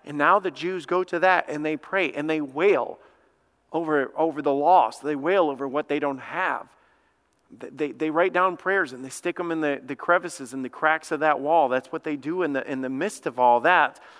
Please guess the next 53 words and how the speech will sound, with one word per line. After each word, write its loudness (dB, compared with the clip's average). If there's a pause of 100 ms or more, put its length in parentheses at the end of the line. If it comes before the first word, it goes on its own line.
(1000)
Have -8
you 4
ever 2
known 4
what's 0
on 2
the 0
other 2
side 4
of -2
this? -12
This -14
is, -14 (240)
and, -6
and -2
I, 4
and 2
I 6
know 2
some 0
of -2
you -2
are 0
like, 0
"I -4
know 0
all 2
this," -14
but -6
let -2
me -8
just -14
fill -2
in 0
the -4
blanks 0
as -10
we -6
go. 2
Why 2
do -2
they 4
go 4
to -4
this -2
wall? 4 (300)
Wall -2
is -14
the -6
Dome -4
of -6
the -4
Rock. -2